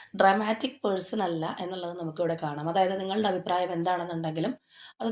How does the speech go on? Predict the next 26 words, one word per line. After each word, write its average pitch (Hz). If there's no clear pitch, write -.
തുറന്ന് 214
പറയാനായിട്ട് 180
മടിയില്ലാത്ത 185
ഒരു 175
വ്യക്തിയായിട്ട് 165
തന്നെയാണ് 160
ഈ 165
ഒരു 160
പേഴ്സൺ 160
നിങ്ങളെ 156
കുറിച്ച് 170
പറയുന്നത്. 156
മാത്രമല്ല 220
നിങ്ങൾ 208
ഈ 208
ഒരു 202
റിലേഷൻഷിപ്പിനാണെന്നുണ്ടെങ്കിലും 170
അല്ലെങ്കിൽ 175
ഏത് 180
കാര്യത്തിലാണെന്നുണ്ടെങ്കിലും 170
ഒരു 214
ഹൺഡ്രഡ് 208
പെർസെൻറ്റേജ് 185
ഇടുന്ന 180
ഒരു 180
വ്യക്തിയായിരിക്കും. 147